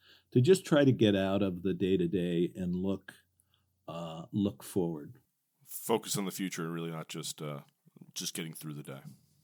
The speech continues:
Speaker 1: Yeah. You know, it's, it's risk, it's risk reward, and in
Speaker 2: Right.
Speaker 1: order to get reward, you have to invest, and investment is risk. But,
Speaker 2: Mm-hmm.
Speaker 1: um,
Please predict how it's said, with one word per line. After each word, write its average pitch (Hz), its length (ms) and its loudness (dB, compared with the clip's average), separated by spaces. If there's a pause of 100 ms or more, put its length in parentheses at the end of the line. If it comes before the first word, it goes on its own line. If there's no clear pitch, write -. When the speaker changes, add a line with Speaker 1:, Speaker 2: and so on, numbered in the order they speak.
Speaker 1:
Yeah. 98 540 4 (720)
You 123 160 6
know, 107 200 4
it's, 104 140 -2
it's 131 260 2
risk, 180 380 6
it's 175 240 2
risk 175 340 6
reward, 123 640 8
and 113 380 2
in 110 60 -2
Speaker 2:
Right. 123 160 6
Speaker 1:
order 139 300 6
to 135 180 2
get 131 200 6
reward, 123 480 6
you 104 80 2
have 104 200 0
to 127 140 4
invest, 117 500 4
and 101 180 -2
investment 104 540 2
is 107 160 0
risk. 104 460 4 (560)
But, 107 280 0
Speaker 2:
Mm-hmm. 120 140 -4
Speaker 1:
um, 95 520 -4